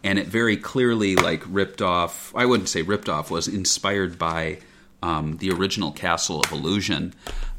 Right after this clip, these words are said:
And whenever I would look up this game, you know, for research, everyone would say, "Oh, it's not a real Illusion game. It's just, you know,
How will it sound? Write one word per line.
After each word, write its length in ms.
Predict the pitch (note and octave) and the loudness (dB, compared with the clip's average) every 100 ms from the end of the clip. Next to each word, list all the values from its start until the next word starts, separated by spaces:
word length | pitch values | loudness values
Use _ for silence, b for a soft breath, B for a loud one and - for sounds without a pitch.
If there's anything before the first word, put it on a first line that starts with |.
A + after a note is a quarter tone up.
| - | 2
And 560 | G#2 A2 A2 G#2+ - B2 | 6 8 6 4 -4 -2
whenever 320 | B2+ D3 D#3+ | 2 2 4
I 40 | |
would 200 | C#3 G#2+ | 2 2
look 280 | G2+ A2+ A#2+ | 0 -2 0
up 220 | A#2+ A#2 | -2 0
this 180 | A#2+ F#2+ | -2 -4
game, 560 | - F#2 F2 F2 F2 F#2 - | -2 -2 -2 -2 -6 -10 -4
you 120 | G2+ | -2
know, 160 | F2+ | -2
for 120 | E2 F#2+ | -4 -4
research, 540 | G2+ A#2 A2+ F2+ - b b b | 0 -2 -2 -2 -4 b b b
everyone 320 | - A#2 A#2+ A2 | 0 2 4 2
would 100 | G#2 | 0
say, 140 | A2+ | 2
"Oh, 220 | A#2+ C3+ | 4 4
it's 200 | C3 - | 4 2
not 140 | C3 A#2+ | 0 2
a 40 | |
real 440 | G#2 G#2 A2 G2 F#2+ | 2 4 4 4 4
Illusion 500 | F2 F#2+ F2 F2+ E2 | 2 2 2 -2 -2
game. 340 | F2 F2 F2 | -4 -4 -4
It's 160 | E2 - | -4 -4
just, 320 | G2+ - - | -2 -2 -2
you 100 | G2 | -4
know, 320 | E2 C#2+ | -2 -4